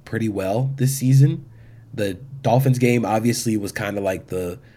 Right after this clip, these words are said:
"Hey, everybody, like, this Chargers defensive backfield is still really good," but they've played rather well this season. I don't know how much of a test Nick Foles is going to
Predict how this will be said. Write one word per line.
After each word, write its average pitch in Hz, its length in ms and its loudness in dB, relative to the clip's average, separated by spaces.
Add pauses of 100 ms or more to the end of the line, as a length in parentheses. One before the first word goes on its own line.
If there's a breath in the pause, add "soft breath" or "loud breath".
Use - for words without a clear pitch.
(400 soft breath)
"Hey, 123 360 6
everybody, 104 480 -2
like, 95 220 -6
this - 180 -10
Chargers 113 360 -2
defensive 110 340 -8
backfield 107 440 -4
is 92 60 -12
still 104 280 -4
really 95 180 -6
good," 117 420 6
but 101 200 -6 (380 loud breath)
they've 214 200 0
played 151 320 2
rather 104 260 -2
well 95 380 -6 (120)
this 110 140 -6
season. 107 480 -6 (1040 soft breath)
I 123 100 8
don't 135 160 8
know 127 180 4
how 120 200 -4
much 117 360 -4
of 110 120 -6
a 107 60 -4
test 117 500 -6
Nick 104 220 -4
Foles 117 500 0
is 110 100 -6
going 113 300 -4
to 98 320 -8